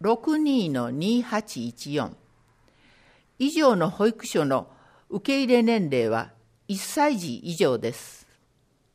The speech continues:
次に、私立保育園です。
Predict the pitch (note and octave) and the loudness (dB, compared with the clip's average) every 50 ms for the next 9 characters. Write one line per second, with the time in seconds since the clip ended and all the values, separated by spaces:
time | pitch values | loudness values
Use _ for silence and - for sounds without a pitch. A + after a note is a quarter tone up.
0 | _ _ _ - - A#3 B3 C4+ D4 C4 A3 E3 D3+ D#3 - _ _ _ _ _ | _ _ _ -6 -2 0 0 2 2 2 0 0 -2 -6 -10 _ _ _ _ _
1 | _ - G#3 A#3+ - C#4+ C4+ - C#4+ C4+ - - B3+ C4+ C4 B3+ - - - - | _ -2 0 0 0 -2 -4 -6 -6 -8 -6 -4 -4 -4 -4 -4 -6 -10 -10 0
2 | - A3 A3+ A3+ A3+ - A3+ G#3 F3 C#3+ B2 A#2 G2+ A2+ A2+ - - - - - | 4 4 4 4 2 0 2 4 4 4 4 0 -2 -4 -8 -8 -12 -18 -20 -20
3 | - | -20